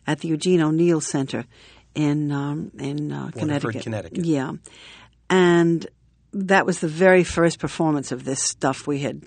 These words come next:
Speaker 1: worked out together. And then the people at Brothers and Sisters on West Forty-sixth Street, a wonderful little old club that's not there,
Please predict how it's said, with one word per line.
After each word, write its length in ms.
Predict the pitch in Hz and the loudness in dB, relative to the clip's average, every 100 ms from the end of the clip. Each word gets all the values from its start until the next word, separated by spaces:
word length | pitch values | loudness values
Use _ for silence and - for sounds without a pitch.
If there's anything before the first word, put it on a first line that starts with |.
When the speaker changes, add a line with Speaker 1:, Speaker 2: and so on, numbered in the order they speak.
| _ _ - - | _ _ -20 -14
Speaker 1:
worked 320 | 175 156 - | -8 -8 -6
out 220 | 110 107 - | -8 -8 -12
together. 400 | 107 123 - - _ - - - - - - | -10 -10 -10 -14 _ -20 -20 -20 -20 -16 0
And 200 | 185 190 | 2 2
then 380 | 180 220 233 233 | 2 4 6 4
the 100 | 202 | 2
people 400 | 196 220 214 175 | 2 0 2 0
at 140 | 160 165 | 0 2
Brothers 340 | 175 170 156 | 2 2 0
and 100 | 160 | -2
Sisters 480 | - 208 - 143 139 | 0 -2 0 -4 -4
on 260 | 147 151 156 | -2 -2 -2
West 260 | 160 156 - | -4 -4 -6
Forty-sixth 560 | 151 143 143 143 - | -4 -4 -4 -6 -6
Street, 260 | - 127 - | -6 -6 -6
a 40 | |
wonderful 760 | 156 175 185 170 - 139 139 151 - | -4 0 2 0 -4 -4 -4 -8 -14
little 320 | 175 156 160 | -8 -4 -4
old 400 | - 147 151 156 | -4 -4 -6 -10
club 420 | - 180 151 143 147 | -4 0 0 -2 -4
that's 400 | 113 156 - 175 | -6 -6 -6 -6
not 300 | 156 147 - | -4 -4 -4
there, 240 | 151 | -4